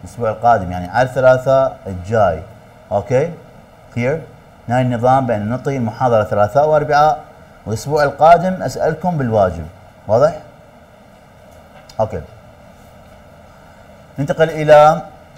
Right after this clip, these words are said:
listening، ننتقل إلى listening، ننتقل إلى listening، the for listening، for استماع. listening. listen استمع،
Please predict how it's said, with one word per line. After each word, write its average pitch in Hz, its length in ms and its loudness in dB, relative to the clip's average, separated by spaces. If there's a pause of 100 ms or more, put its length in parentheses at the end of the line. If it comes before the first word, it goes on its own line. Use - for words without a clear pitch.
(220)
listening، 143 200 -4
ننتقل 131 520 -4
إلى 123 300 0
listening، 127 560 -8
ننتقل 110 240 -8
إلى 110 300 2
listening، 110 400 -6 (480)
the 95 40 -8
for 123 460 2
listening، 101 380 -8 (100)
for 113 220 2
استماع. 107 560 -2 (720)
listening. 120 460 -2 (1120)
listen 170 320 -2
استمع، 131 600 -2